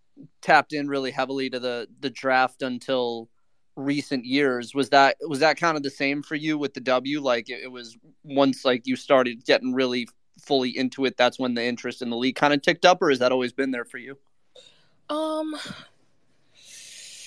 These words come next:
Speaker 2: hmm, sort of. So, like, I would watch certain players, but I feel like the interest in the, in the league started, uh, like you said, when I, you know, was getting better and kinda saw that as, you know, my future.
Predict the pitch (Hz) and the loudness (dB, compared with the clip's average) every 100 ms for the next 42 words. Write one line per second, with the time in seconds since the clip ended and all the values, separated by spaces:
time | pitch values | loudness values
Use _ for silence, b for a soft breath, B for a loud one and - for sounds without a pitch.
0 | B B B B B B _ B B B | B B B B B B _ B B B
1 | B B 269 240 220 214 - 320 294 240 | B B -6 -4 -4 -6 -2 6 8 8
2 | 214 - 240 240 226 247 285 262 247 - | 4 4 4 4 4 2 2 0 -2 -6
3 | - 208 208 - 202 196 190 - - 214 | -6 -6 -6 -8 -2 -2 -2 -6 -6 -6
4 | - 247 220 - b b b b _ - | -2 0 0 -6 b b b b _ -4
5 | 226 226 - 226 208 196 190 - 202 202 | -4 -6 -6 -6 -6 -8 -8 -6 -4 -2
6 | 196 202 196 185 - 185 180 180 - _ | -2 -2 -4 -6 -6 -6 -4 -10 -14 _
7 | _ 185 185 185 185 196 190 185 185 185 | _ -10 -4 -2 -2 -4 -2 0 2 0
8 | 180 180 180 214 190 180 190 190 185 180 | -2 -4 -6 -2 -2 0 0 -2 -2 2
9 | 180 180 180 185 - 190 180 - 185 185 | 2 4 0 -6 -6 -6 -4 -6 -4 -2
10 | 185 180 - - 196 190 185 190 - 202 | -2 -4 -8 -12 -6 -4 -2 -6 -6 -6
11 | - 214 | 2 2